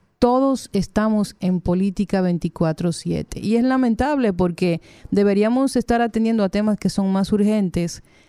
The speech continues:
a temas que también son interesantes y son importantes,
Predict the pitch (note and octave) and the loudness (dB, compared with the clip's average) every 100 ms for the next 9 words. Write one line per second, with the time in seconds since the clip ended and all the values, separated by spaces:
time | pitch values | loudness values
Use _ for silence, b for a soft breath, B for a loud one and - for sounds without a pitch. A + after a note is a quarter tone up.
0 | b b F3 F3 F3 G3 G3 A3+ A3 - | b b -2 0 0 0 2 0 -2 -2
1 | G3 F#3 F3+ F3+ F3+ A#3+ C#4 A#3 G#3 G3 | 0 0 0 0 2 2 2 2 0 0
2 | F#3+ F#3 G3 F#3+ F#3+ F3+ F3 F#3 F#3+ F#3 | 0 0 0 0 0 0 0 2 2 2
3 | F#3+ E3+ G3+ F3+ D#3+ E3+ | 0 0 0 0 -2 -4